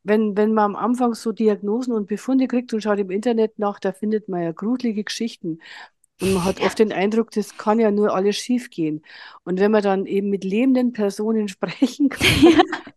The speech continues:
Speaker 1: die
Speaker 2: Aber
Speaker 1: ganz andere
Speaker 2: tatsächlich
Speaker 1: Informationen
Speaker 2: hatte ich
Speaker 1: haben.
Speaker 2: den Gedanken damals auch. Ich war ja, bevor ich zu euch ins Team gekommen bin, war ich ja auch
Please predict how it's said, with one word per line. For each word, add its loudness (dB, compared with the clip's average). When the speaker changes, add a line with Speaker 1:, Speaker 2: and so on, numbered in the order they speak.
Speaker 1:
die 0
Speaker 2:
Aber 4
Speaker 1:
ganz 4
andere 6
Speaker 2:
tatsächlich 6
Speaker 1:
Informationen 0
Speaker 2:
hatte 4
ich 2
Speaker 1:
haben. -6
Speaker 2:
den 6
Gedanken 2
damals -4
auch. 0
Ich -16
war 0
ja, 0
bevor -2
ich -2
zu -4
euch 0
ins -2
Team 6
gekommen 4
bin, 4
war -2
ich -6
ja -2
auch -6